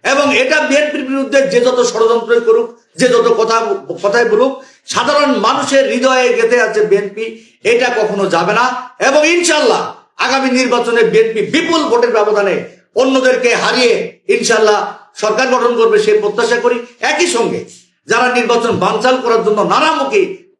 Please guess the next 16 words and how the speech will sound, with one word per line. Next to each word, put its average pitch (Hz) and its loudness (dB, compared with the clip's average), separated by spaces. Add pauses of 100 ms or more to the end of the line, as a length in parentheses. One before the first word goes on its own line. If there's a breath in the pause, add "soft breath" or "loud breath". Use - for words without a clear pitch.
(100)
অপচেষ্টা 233 -2
চালিয়ে 196 2
যাচ্ছে, 185 -4
তাদেরকে 262 0
হুঁশিয়ারি 302 0
করে 277 2
দিয়ে 247 2
বলতে 226 0
চাই, 202 -2 (340 loud breath)
জনগণের 302 2 (240)
প্রতিনিধিত্বমূলক, 285 2 (180)
জনগণের 269 2
ভোটে 277 2
নির্বাচিত 285 0
সরকার 247 -2 (160)
ছাড়া 233 -2